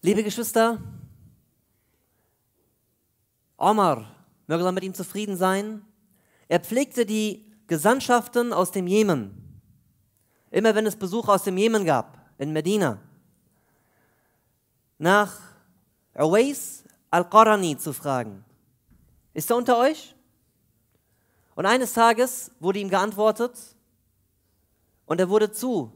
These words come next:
Uwais geführt.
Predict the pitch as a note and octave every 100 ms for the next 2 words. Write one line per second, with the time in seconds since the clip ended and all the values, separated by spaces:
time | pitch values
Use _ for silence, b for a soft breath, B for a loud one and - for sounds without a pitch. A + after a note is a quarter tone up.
0 | _ - D3 F3 A3 A3 - - _ _
1 | _ _ _ _ _ _ _ _ _ -
2 | F3 F3+ C3 - -